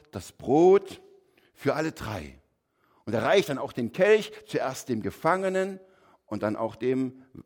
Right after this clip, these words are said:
Anwärter oder dem Wärter, dem Aufseher, äh, reicht er dann auch den Kelch. Und alle trinken sie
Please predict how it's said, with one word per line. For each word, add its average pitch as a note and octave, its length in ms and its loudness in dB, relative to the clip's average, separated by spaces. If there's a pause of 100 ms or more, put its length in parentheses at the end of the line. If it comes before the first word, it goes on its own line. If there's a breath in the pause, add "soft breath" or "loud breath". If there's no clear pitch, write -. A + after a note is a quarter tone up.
Anwärter G2+ 520 -2
oder F#2 140 -4
dem F#2 240 -4
Wärter, A#2 280 2
dem F#2 160 -8
Aufseher, B2+ 720 -2 (440 loud breath)
äh, G#2+ 240 0 (420)
reicht G#2 380 -6
er B2 60 -4
dann A2+ 140 -8
auch F2 200 -12
den E2+ 240 -12
Kelch. C#2+ 360 -10
Und - 160 -14
alle C3 260 0 (200 loud breath)
trinken D#3+ 540 -2
sie C#3 260 -6